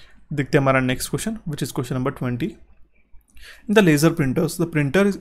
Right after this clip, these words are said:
printing is achieved by deflecting laser, laser beam on the dash surface of the drum।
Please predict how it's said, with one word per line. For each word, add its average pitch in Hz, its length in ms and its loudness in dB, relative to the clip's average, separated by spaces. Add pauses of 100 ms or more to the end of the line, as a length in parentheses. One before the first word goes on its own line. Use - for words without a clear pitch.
(140)
printing 170 380 2
is 190 140 0
achieved 151 280 0
by 147 140 2
deflecting 139 640 -2
laser, 143 300 0 (400)
laser 151 280 4
beam 190 280 2
on 139 200 -4
the 160 100 0 (140)
dash 165 240 2
surface 147 400 -4
of 131 100 -6
the 135 140 -2
drum। 131 180 -8